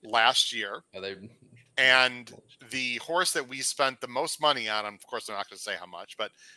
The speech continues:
Speaker 1: our largest, uh, purchase, so to speak, or, or portion of a horse is running, and it's actually not, the entries are not in yet, but should be running a week from today at Laurel. Uh, and the name of the horse is called Magistrate.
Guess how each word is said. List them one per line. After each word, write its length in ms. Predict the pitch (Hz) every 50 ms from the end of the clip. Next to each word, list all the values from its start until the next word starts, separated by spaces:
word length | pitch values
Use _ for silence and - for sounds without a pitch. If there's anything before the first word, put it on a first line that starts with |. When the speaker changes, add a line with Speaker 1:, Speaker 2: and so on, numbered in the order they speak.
| _ _ -
Speaker 1:
our 160 | 127 139 143
largest, 720 | 131 139 147 165 185 185 165 170 170 - - - - - - _ _ _ _ _ _ -
uh, 160 | 123 123 123
purchase, 500 | - - - 160 175 165 - 151 143 131
so 180 | - - 139 131
to 100 | 127 123
speak, 380 | - - - 127 123 127 - 123
or, 180 | 120 113 110 117
or 200 | 120 120 113 104 _ _ _ - _ _ _ _
portion 560 | - 147 165 175 - - - 135 120 117 107 - _ _ _ _ _ _ -
of 140 | 123 127 120
a 80 | 127
horse 580 | 117 - 123 113 110 107 117 - - - - - _ _ _ _ _ _ -
is 260 | 131 135 131 120 117
running, 640 | 113 123 139 143 143 143 143 139 135 131 131 131 135
and 160 | 135 135 139 139
it's 240 | 143 139 139 - -
actually 320 | 156 147 143 - - 151 135
not, 240 | 135 131 127 127 - _ _ _ _ 120
the 120 | 135 135
entries 340 | 139 143 - 147 143 123 131
are 60 | 127
not 180 | 123 117 120 123
in 140 | 120 113
yet, 220 | 104 101 101 104 104 _
but 160 | - 113 113 - _ _ _ _ -
should 240 | - - - 175 165
be 140 | 196 190
running 400 | 170 139 139 143 143 143 139 139
a 100 | 147 127
week 280 | 123 117 123 156 160 -
from 220 | - - 147 139
today 400 | 131 - - 139 131 131 131 131
at 200 | 123 120 123 127 - - 117 110
Laurel. 560 | 110 113 117 139 156 147 120 98 90 92 95 - _ _ _ _ _ _ _ _ _ _ _ 120
Uh, 380 | 120 120 120 117 117 120 127 127
and 220 | 131 123 123 120 120
the 80 | 131
name 260 | 127 131 135 147 151 151
of 100 | 147 123
the 80 | 135
horse 360 | 127 113 131 135 135 131 -
is 40 | -
called 240 | - - 143 131 117 110
Magistrate. 920 | 110 107 113 117 120 123 135 - - 165 - - - - 165 156 160 -